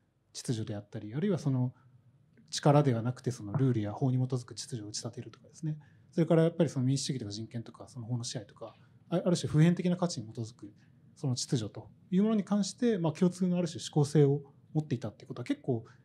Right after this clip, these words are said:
やっぱこれ馬鹿にできないんじゃないかなというふうに思っておりまして、若干あの、諸生臭く聞こえてしまうかもしれないですけれども、そこはやっぱ一つ大きなあの、ポイントかなというふうに、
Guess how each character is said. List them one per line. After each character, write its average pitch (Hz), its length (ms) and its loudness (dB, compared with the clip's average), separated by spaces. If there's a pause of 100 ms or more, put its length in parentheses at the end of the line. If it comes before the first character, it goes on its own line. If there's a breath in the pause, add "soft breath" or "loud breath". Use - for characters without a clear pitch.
(120 soft breath)
や 247 60 -2
っ - 20 -2
ぱ - 60 -4
こ 160 100 2
れ 143 40 4
馬 139 120 6
鹿 175 100 6
に 185 80 6
で 175 80 4
き 180 100 0
な 170 60 6
い 147 40 4
ん - 20 2
じ 110 80 -2
ゃ 117 40 -4
な 139 80 0
い 127 40 2
か 123 120 0
な 143 120 8
と 131 100 -4
い - 20 -4
う - 20 -8
ふ - 20 -6
う 127 40 0
に 117 100 -6 (300 loud breath)
思 151 120 4
っ - 20 -4
て 151 100 -2
お - 20 0
り 127 60 0
ま 123 60 0
し 135 120 -6
て、 143 60 0
若 165 120 2
干 170 80 6
あ - 40 6
の、 165 60 4
諸 160 120 2
生 160 180 4
臭 175 200 2
く 113 320 -10
聞 - 80 -20
こ 147 100 2
え 139 40 0
て 147 80 -4
し - 100 0
ま 156 80 10
う - 20 2
か 143 100 2
も 123 80 4
し 165 120 2
れ 127 80 6
な 139 80 8
い 123 40 2
で 107 80 -2
す - 80 -16
け 127 80 -8
れ 120 80 -6
ど 123 80 -4
も、 131 200 0 (440 loud breath)
そ 214 140 -4
こ 226 180 2
は 214 80 2
や 214 40 2
っ 214 40 -8
ぱ 180 100 -2
一 165 140 0
つ 151 120 0
大 151 100 4
き 147 100 0
な 113 240 -4
あ 123 40 -2
の、 120 80 -2
ポ - 120 -4
イ 131 40 0
ン 123 40 -2
ト 135 80 -6
か 127 120 -4
な 120 100 -2
と 120 100 -10
い 117 40 -4
う - 20 -16
ふ - 60 -8
う - 20 -6
に、 107 140 -8